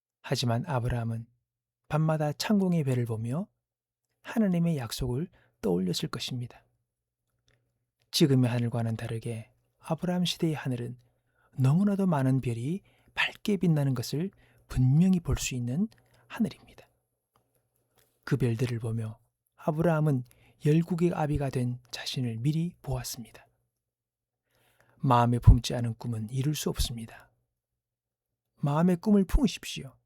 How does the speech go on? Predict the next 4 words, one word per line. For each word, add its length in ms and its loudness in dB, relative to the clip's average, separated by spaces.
하나님의 480 2
약속을 460 -2
품으십시오. 680 -4
하나님은 520 0